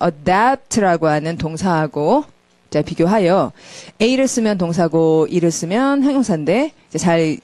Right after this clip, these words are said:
적합하게 됐으니까 이피티 동그라미 했듯이 fit이었어요. 이에요. <clears throat> 그다음에 dexterous 좋은 단어입니다. 자, 소리가 dexterous. 원래 dextery의 뜻은 오른쪽인데 오른손으로 사람들이 뭘 많이 하니까 능숙한이 된 거고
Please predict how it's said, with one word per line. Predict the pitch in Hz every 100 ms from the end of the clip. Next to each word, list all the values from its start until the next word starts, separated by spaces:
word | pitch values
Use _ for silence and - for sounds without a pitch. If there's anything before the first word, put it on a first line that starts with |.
| _
적합하게 | - 196 240 226 214
됐으니까 | 147 - 156 151 143
이피티 | 220 - 294 269
동그라미 | 247 233 214 202
했듯이 | 180 175 180
fit이었어요. | 170 - 277 - - - 170 - 147 156 226 - -
이에요. | 165 147 160 247 - - _ _ _ _ _ -
<clears throat> | - 285 294 294 214 - _ _ _ _ _ -
그다음에 | - 220 202 160
dexterous | 202 214 - 311 - -
좋은 | 226 185 180
단어입니다. | 151 143 135 139 127
자, | 151
소리가 | 196 175 214 269 - - - -
dexterous. | 180 185 - - -
원래 | 175 202 226 226
dextery의 | 170 - - 240 233
뜻은 | 220 196 - 202 175 -
오른쪽인데 | 196 220 277 254 - _ 175 147 143 143 240 285 - - -
오른손으로 | 190 233 233 208 180 175
사람들이 | 202 180 165
뭘 | 151 147
많이 | 139 156
하니까 | 226 254 - 160 202
능숙한이 | 170 160 - 190
된 | 165 143
거고 | 143 147 247